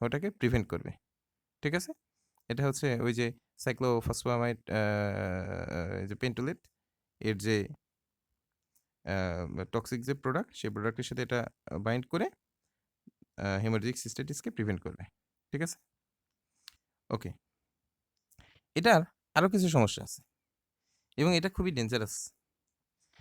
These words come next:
যেমন এটা কি করে? সাইক্লোফসফামাইড আমার অ্যাজোস্পার্মিয়া করতে পারে, একটা প্রিম্যাচিওর মেনোপজ করতে পারে।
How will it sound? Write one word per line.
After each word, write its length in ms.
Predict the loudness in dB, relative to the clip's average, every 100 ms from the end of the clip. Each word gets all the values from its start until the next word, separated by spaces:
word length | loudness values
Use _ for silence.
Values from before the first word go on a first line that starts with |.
| -20 _ 0
যেমন 180 | 2 2
এটা 120 | -2
কি 140 | -4
করে? 200 | -2 -2 -4 _ _ _ _ _ _ _ _ _ _ _ _ _ _ _ _ _ -2
সাইক্লোফসফামাইড 720 | -2 0 -2 -4 -2 -2 -4 -16 _ _ -4
আমার 160 | -4 -6 _ _ _ _ _ _ _ _ _ _ _ _ _ _ _ _ _ _ _ _ _ _ _ _ _ _ _ _ _ _ _ _ _ _ _ _ _ _ 2
অ্যাজোস্পার্মিয়া 600 | 4 6 4 4 4 4
করতে 220 | 0 -8 -10
পারে, 180 | -12 -12 _ _ _ _ _ _ _ _ _ _ _ _
একটা 300 | -6 -2 -4 -4 _ _ _ _ _ _ _ _ -2
প্রিম্যাচিওর 440 | 4 4 4 2 4
মেনোপজ 420 | 4 2 -2 -4
করতে 240 | -4 -2
পারে। 160 | -2